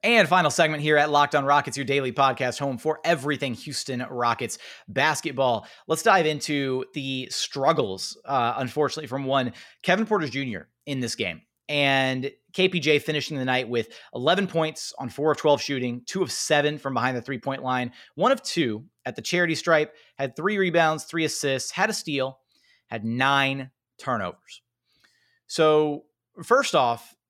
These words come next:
uh, credit to the T-Wolves defense because they made things hell for this Rockets team.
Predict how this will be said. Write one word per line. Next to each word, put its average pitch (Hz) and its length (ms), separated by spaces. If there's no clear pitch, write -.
uh, 120 680
credit 381 300
to 370 80
the 294 80
T-Wolves 196 460
defense 151 440
because 139 300
they 175 160
made 185 280
things 151 220
hell 131 360
for 127 120
this 120 200
Rockets 101 340
team. - 200